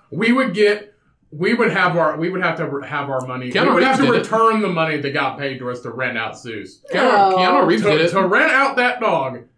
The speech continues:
Speaker 1: to rent out our dog, we would have to pay somebody to take a picture with
Speaker 2: Well, they
Speaker 1: us.
Speaker 2: had one.
Speaker 3: No.
Speaker 2: Keanu Reeves did it. It was, like, for, uh, they had, like, puppies from an animal shelter,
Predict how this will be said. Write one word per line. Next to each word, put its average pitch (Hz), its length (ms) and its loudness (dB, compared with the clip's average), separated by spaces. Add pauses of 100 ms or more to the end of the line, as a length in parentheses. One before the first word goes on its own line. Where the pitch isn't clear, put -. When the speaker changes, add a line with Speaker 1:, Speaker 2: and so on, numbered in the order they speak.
(200)
Speaker 1:
to 151 80 -4
rent 196 180 0
out - 300 -2
our 180 220 -2
dog, 143 420 -2
we 143 240 -4
would 170 100 -2
have 165 180 0
to 156 60 -10
pay 156 300 -4
somebody 131 640 -6
to 104 180 -14
take 101 160 -12
a 95 60 -14
picture 92 240 -16
with 110 80 -10
Speaker 2:
Well, 160 80 -2
they 202 160 0
Speaker 1:
us. - 40 -2
Speaker 2:
had 208 180 0
one. 190 260 0
Speaker 3:
No. 180 440 -4
Speaker 2:
Keanu 196 300 0
Reeves 170 220 -2
did 160 100 0
it. 156 120 -2
It 143 100 -4
was, 147 120 -8
like, 147 200 -6
for, 135 260 -4
uh, 110 300 -6
they 139 100 -8
had, 151 200 -4
like, 123 280 -8
puppies 151 320 -8
from 135 140 -8
an 135 80 -6
animal 151 240 -6
shelter, 127 480 -6